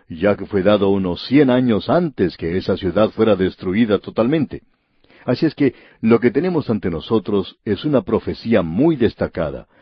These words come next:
Es una profecía que nos da una descripción detallada de la destrucción de esa ciudad.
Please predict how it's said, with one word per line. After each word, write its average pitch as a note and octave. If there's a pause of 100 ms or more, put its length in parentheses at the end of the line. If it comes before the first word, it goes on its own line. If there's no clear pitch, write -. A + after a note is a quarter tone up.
(220)
Es G2+
una E3+
profecía B2+
que B2+
nos F#2+
da B2
una C3
descripción G#2
detallada G#2
de A#2
la G#2+
destrucción G2
de B2
esa F#2+
ciudad. E2+